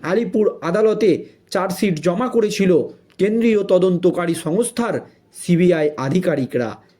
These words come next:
চার্জশিটে সন্দীপ ছাড়াও নাম রয়েছে গ্রেপ্তার হওয়া আরও চার মূল মাথার বা মূল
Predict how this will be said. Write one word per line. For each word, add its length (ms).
চার্জশিটে 560
সন্দীপ 540
ছাড়াও 500
নাম 300
রয়েছে 480
গ্রেপ্তার 500
হওয়া 300
আরও 580
চার 420
মূল 340
মাথার 460
বা 220
মূল 500